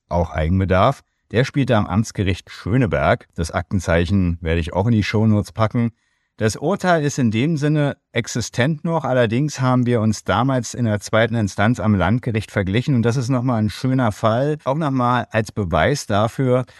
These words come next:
dass es sich lohnt, durchaus sich in solchen Fällen taktisch zu verhalten. Wie war es hier? Die Mandantin von mir lebte in einer Souterrain-Wohnung und die Vermieterin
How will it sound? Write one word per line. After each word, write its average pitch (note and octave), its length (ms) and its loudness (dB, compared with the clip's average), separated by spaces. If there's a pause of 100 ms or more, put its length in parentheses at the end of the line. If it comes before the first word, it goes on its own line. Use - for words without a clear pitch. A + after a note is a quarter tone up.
dass G#2 180 2
es A#2+ 160 -4
sich G#2+ 220 -2
lohnt, A#2 480 0
durchaus A2 640 2
sich G#2 420 -4
in A2+ 100 2
solchen F#2 320 2
Fällen F2 280 2
taktisch - 420 -6
zu D#2+ 120 -8
verhalten. D2+ 600 -4
Wie C3+ 160 0
war D3+ 120 6
es D3 140 -2
hier? D#3+ 320 -2 (600)
Die A#2 40 0
Mandantin C#3 540 2
von G3 220 0
mir F3 140 0
lebte D#3 360 -2
in C3+ 100 0
einer A#2 360 2
Souterrain-Wohnung F#3 1300 0 (120)
und G2+ 260 2
die G2 120 0
Vermieterin B2 880 2